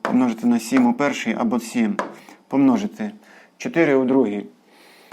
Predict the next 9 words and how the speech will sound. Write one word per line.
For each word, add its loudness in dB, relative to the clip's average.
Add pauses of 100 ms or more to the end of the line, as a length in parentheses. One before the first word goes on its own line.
Ну, 2
чотири 2
у 6
другій — 4 (360)
це 0
буде 2 (1000)
два 4
у 0
другій. 2